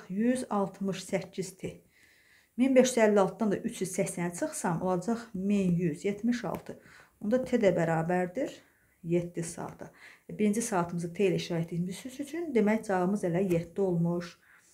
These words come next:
olacaqdır. Növbəti suala baxaq. Yəni, beş sualın izahını verəcəm hər dəfə. İyirmi beşinci suala baxırıq. Yəni, sizin də beşinci sual deyək. Deyir, məhsul ədədi səkkiz vahidi artırıb, alınan cəmi dörd dəfə azaltsaq,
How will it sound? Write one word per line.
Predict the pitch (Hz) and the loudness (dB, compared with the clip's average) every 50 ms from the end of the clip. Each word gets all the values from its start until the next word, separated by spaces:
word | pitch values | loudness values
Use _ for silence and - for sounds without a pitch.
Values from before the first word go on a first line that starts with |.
| _ _ _ _ - - _ _ _ - 202 | _ _ _ _ -20 -20 _ _ _ -8 -4
olacaqdır. | 202 202 196 196 190 170 160 175 151 165 165 - - 160 151 - - - _ _ - - | -2 0 0 0 -2 -2 -4 -6 -6 -6 -8 -10 -10 -10 -10 -12 -14 -20 _ _ -10 -6
Növbəti | 220 220 214 208 214 214 - 233 | -4 -2 -2 -2 -2 -2 -4 -6
suala | - - 202 185 180 175 170 170 170 | -6 -4 -2 0 0 0 0 -2 -2
baxaq. | 185 190 - - - 226 247 240 240 | -4 -6 -6 -6 -6 -6 -4 -4 -4
Yəni, | 202 180 180 - | -6 -6 -4 -4
beş | 202 196 - - - | -6 -6 -6 -8 -6
sualın | 190 175 180 180 175 | -4 -2 -2 -2 -2
izahını | 175 165 165 160 180 175 170 180 | -2 -2 -4 -2 -2 0 0 2
verəcəm | 185 196 190 190 214 208 214 220 | 2 2 2 0 0 -2 0 0
hər | 214 214 214 - | 0 0 -2 -2
dəfə. | 226 226 - 262 294 302 - - _ _ _ _ _ _ _ _ _ _ _ _ _ _ _ _ _ - - - - - _ - | -6 -6 -6 -6 -8 -8 -10 -16 _ _ _ _ _ _ _ _ _ _ _ _ _ _ _ _ _ -20 -20 -20 -20 -12 _ -2
İyirmi | 220 220 202 | 0 2 4
beşinci | 202 190 - 208 202 208 | 4 2 2 0 -4 -4
suala | 208 - 180 175 180 180 180 | -4 -4 -2 -2 -2 -2 -4
baxırıq. | 185 175 - 220 240 247 240 214 | -6 -6 -6 -6 -6 -4 -4 -4
Yəni, | 202 202 | -4 -4
sizin | - - 202 220 | -4 -2 -2 0
də | 220 208 | 2 0
beşinci | 202 170 - 196 185 190 | 0 0 0 -4 -6 -6
sual | 185 - 160 160 185 170 | -6 -6 -6 -6 -6 -4
deyək. | 170 185 185 196 220 - - - _ _ _ _ _ _ _ _ _ _ - - - - _ _ - - | -4 -2 -2 -2 -2 -4 -6 -10 _ _ _ _ _ _ _ _ _ _ -20 -20 -20 -20 _ _ -4 -2
Deyir, | 311 339 311 | 2 4 6
məhsul | 285 254 277 - - - 302 285 | 6 6 4 2 0 4 6 8
ədədi | 254 254 247 247 247 | 8 8 8 6 4
səkkiz | - 262 240 254 - - 254 226 220 226 | 2 0 0 0 0 -2 0 0 2 4
vahidi | 226 226 226 226 - - - 220 | 6 6 6 4 0 0 0 0
artırıb, | 214 214 - - - 190 180 180 190 220 - - - - - - - | 0 0 -2 -4 -2 2 4 4 4 2 0 -6 -16 -20 -20 -14 -6
alınan | - 226 233 226 233 247 262 277 262 240 | -2 0 2 4 6 6 6 6 6 6
cəmi | 226 214 202 202 214 214 - | 6 6 6 6 4 4 4
dörd | 226 214 - - - | 2 2 0 -2 -6
dəfə | 185 - - - - 208 202 | -8 -6 -6 -6 -4 -2 -2
azaltsaq, | 196 208 202 - - - - 269 285 285 | -2 -2 -4 -6 -6 -8 -6 -6 -6 -6